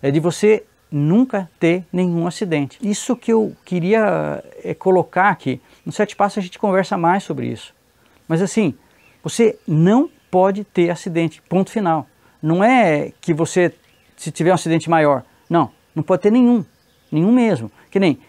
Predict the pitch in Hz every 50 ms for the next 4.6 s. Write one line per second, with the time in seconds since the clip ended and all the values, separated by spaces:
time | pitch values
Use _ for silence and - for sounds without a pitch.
0 | _ _ - 208 196 156 156 180 214 262 302 294 254 - - _ _ _ _ _
1 | _ - - 170 - - 190 - - 185 190 220 233 226 - 247 240 214 - -
2 | _ _ - - 165 165 170 170 165 160 160 - - 185 175 175 185 180 165 147
3 | 147 165 190 214 - - - 208 196 185 180 165 175 185 185 - 185 180 165 165
4 | 196 214 160 160 165 160 - - - - -